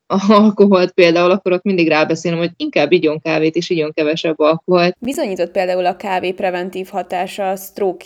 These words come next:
Speaker 2: és, ö, kettes típusú cukorbetegség esetén is. De mi a helyzet az étgyomorra történő kávéfogyasztással? Ez,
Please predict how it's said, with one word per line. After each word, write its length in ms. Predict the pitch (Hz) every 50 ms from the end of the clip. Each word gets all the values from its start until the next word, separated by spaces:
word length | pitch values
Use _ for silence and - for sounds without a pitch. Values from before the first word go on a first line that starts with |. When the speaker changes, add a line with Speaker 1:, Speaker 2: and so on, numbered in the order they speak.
| 170 160
Speaker 2:
és, 260 | 175 175 - - -
ö, 280 | 175 175 170 170 170 165 175 185 214
kettes 400 | - - 220 202 - - 175 -
típusú 460 | - 165 160 - 170 - - 175 156 156
cukorbetegség 1040 | 165 170 - - 180 - - - - - - - - - 180 - - - - -
esetén 500 | - 180 - - 185 - - 180 180 180
is. 240 | 185 185 196 - - -
De 180 | 233 208 214 208
mi 180 | 214 214 214
a 120 | 214 226 226
helyzet 480 | 220 233 226 226 226 - 226 220 -
az 440 | 233 220 214 214 208 208 208 202 - _
étgyomorra 600 | 240 226 220 190 196 180 180 175 175 - - -
történő 540 | - - - - - - - - - - -
kávéfogyasztással? 1300 | - - 80 78 - 196 - - - - - - - - - - - 202 - - - - - - 110 -
Ez, 280 | 220 220 214 - -